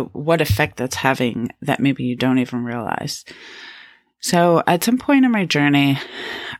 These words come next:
I had decided to just surrender. I just felt like I didn't have another option. I couldn't see another way, which is very, uh, against how things had been working for me up until that point.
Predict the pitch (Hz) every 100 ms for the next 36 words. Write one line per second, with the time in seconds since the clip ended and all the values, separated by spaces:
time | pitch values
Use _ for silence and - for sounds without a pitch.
0 | - 156 151 151 143 147 139 139 139 -
1 | - 131 139 135 - - _ - - 147
2 | 135 127 127 120 131 - _ _ _ _
3 | _ _ _ _ - 135 135 139 143 _
4 | _ _ _ _ - - - - - _
5 | _ - 170 156 151 147 139 - - 147
6 | 160 - - - 160 147 147 143 143 -
7 | 139 - - 139 139 131 131 - 160 139
8 | - 151 135 143 139 127 123 123 170 269
9 | - - 139 135 131 127 135 139 135 135
10 | - - - - _ _ - _ _ _
11 | - 143 123 113 - - _ - 139 -
12 | 139 139 - - - - 147 139 - 139
13 | 139 - 139 127 131 127 123 131 131 -
14 | 131 123 127 131 - - - 123 - -
15 | 107 113